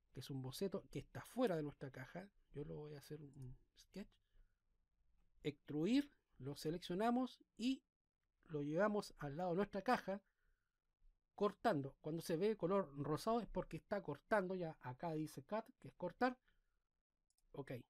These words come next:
entonces, esta figura geométrica debemos repetirla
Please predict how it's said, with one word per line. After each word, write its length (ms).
entonces, 400
esta 240
figura 320
geométrica 640
debemos 320
repetirla 680